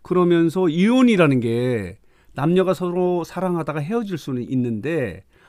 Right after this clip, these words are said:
아이들은 그러면 안 되는 존재니까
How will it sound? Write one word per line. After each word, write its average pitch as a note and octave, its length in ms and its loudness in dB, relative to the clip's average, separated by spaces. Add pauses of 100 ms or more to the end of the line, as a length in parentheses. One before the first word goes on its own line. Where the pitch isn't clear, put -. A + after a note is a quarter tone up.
(100)
아이들은 E3 1040 0 (400)
그러면 A#3 460 0
안 C#3 220 -2
되는 C#3+ 260 0
존재니까 B2 880 -6